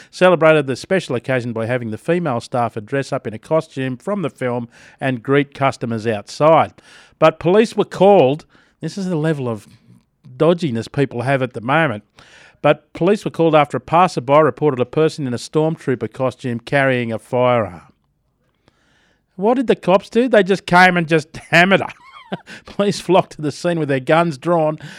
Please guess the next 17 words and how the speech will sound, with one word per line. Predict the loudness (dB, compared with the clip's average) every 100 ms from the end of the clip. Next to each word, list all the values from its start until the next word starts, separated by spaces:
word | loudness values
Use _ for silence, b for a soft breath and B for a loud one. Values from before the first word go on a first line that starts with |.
| B
and | 0 2
demanded | 2 0 2 2 2
the | 0
employee | 0 2 2 2
drop | 4 2 2
the |
weapon | 0 0 0
before | -8 -4 -4
forcing | -2 0 0 -2 -2
her | -2
on | -2
the |
ground, | -4 -2 -2 0
leaving | -2 -2
her | -4 -6
in | -6
tears. | -2 -2